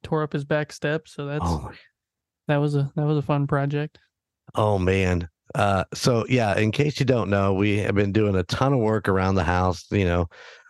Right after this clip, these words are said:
Speaker 2: beautifying the outside. We, we've been working on the inside, like, you know, periodically, new floors and, and just odds and ends, you know, but, uh, we decided we want a new deck, so we built a new deck,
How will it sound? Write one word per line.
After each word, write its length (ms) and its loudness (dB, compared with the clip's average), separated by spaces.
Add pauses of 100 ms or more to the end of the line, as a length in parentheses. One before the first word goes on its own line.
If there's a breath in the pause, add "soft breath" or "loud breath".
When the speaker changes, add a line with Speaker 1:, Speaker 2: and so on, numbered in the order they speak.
(480 loud breath)
Speaker 2:
beautifying 880 2
the 160 2 (120)
outside. 640 0
We, 140 2
we've 200 0
been 140 0
working 200 2
on 100 0
the 120 2
inside, 440 0
like, 260 0
you 140 2
know, 240 0
periodically, 680 2
new 220 2
floors 680 0
and, 280 0 (380 loud breath)
and 80 -2
just 140 2
odds 320 0
and 80 2
ends, 260 0
you 60 -2
know, 220 0
but, 140 -2 (100)
uh, 320 0
we 100 0
decided 440 0
we 140 2
want 200 2
a 40 2
new 120 2
deck, 320 -2
so 120 -2
we 100 2
built 280 0
a 60 2
new 120 0
deck, 300 0